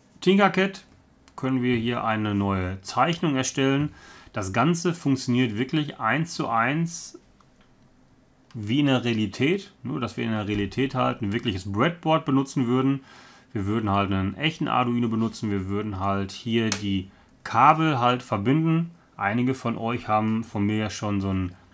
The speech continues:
Arduino-Baukasten bekommen, um das Ganze halt selber, ähm, ja, erforschen und nachbauen zu können. Wenn ihr da Bedarf habt, äh, an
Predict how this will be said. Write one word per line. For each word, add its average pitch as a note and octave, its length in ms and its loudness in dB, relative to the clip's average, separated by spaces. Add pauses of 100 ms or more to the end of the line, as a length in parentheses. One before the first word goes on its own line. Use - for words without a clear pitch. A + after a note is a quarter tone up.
(200)
Arduino-Baukasten C3 1700 2
bekommen, C#3+ 540 0
um A#2 120 -2
das A2 160 -2
Ganze A2+ 320 -4
halt G2 200 0
selber, B2+ 540 4 (760)
ähm, G2+ 640 0 (180)
ja, F2 200 -2 (1000)
erforschen B2 720 2
und G2+ 120 4
nachbauen C#3 520 4
zu C3 140 -6
können. C#3+ 580 -2
Wenn A#2 220 0
ihr A#2+ 160 -4
da G#2+ 180 2
Bedarf G2+ 580 2
habt, D3 320 -2
äh, C3 120 -8 (220)
an A#2 500 -2